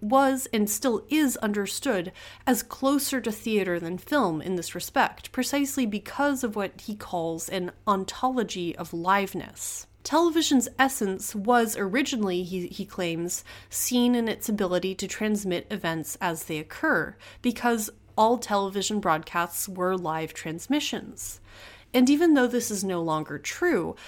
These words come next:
Auslander and other critics he quotes claim that television is still perceived as in some way essentially live. Quote, "The fact that television can go live at any moment to convey sight and sound at a distance in a way no other medium can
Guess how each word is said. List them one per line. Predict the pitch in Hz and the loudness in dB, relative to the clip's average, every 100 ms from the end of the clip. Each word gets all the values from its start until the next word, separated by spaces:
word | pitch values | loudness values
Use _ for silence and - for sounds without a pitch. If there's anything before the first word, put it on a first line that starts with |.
| - - | -18 2
Auslander | 302 302 - 233 214 202 190 | 4 4 2 2 4 4 2
and | 185 | 0
other | 175 170 | 0 -2
critics | 175 - 285 214 - | -4 -2 -2 -2 -6
he | 196 | -10
quotes | - 185 165 - - | -6 -4 -2 -4 -6
claim | - 254 240 214 | 0 4 4 2
that | 196 180 - - | 0 -2 -6 -14
television | - 285 330 320 277 254 | 2 4 4 2 2 2
is | 208 | 2
still | - - 285 | -2 -2 -2
perceived | 285 285 - 202 196 190 - | 0 -2 -2 -2 -2 -4 -2
as | 233 220 | -2 0
in | 247 | -2
some | 240 220 208 | 0 0 0
way | 202 175 165 - | 0 -2 -4 -4
essentially | 214 - 175 - - 170 165 | -4 -2 -2 -4 -4 -4 0
live. | 208 226 147 - - - - | 2 2 0 -6 -16 -20 -6
Quote, | - 233 - | 2 4 4
"The | 254 | 0
fact | 240 262 277 269 - | 4 8 8 4 -4
that | - | -4
television | - 202 202 190 190 180 180 | -2 0 0 0 -2 -4 -4
can | 185 175 | -4 -2
go | 208 220 | 2 2
live | 208 185 170 165 175 | 4 2 2 0 -2
at | - | -2
any | 202 185 | 0 2
moment | 202 311 202 156 - | 4 4 4 0 -6
to | - 208 | -6 -4
convey | 196 190 180 | -2 -2 -2
sight | 180 - 180 180 | -2 -2 -2 -2
and | 170 | -4
sound | - 180 165 165 | -4 -2 -2 -2
at | 156 | -6
a | 160 | -6
distance | 247 269 - 165 - - | -6 -4 -6 -8 -8 -8
in | 214 | -2
a | 196 | 0
way | 185 190 | 0 2
no | 190 180 | 2 2
other | 170 170 | 0 -4
medium | 170 160 151 156 | -4 -4 -4 -6
can | - 294 254 170 156 | -6 -2 -2 -2 -6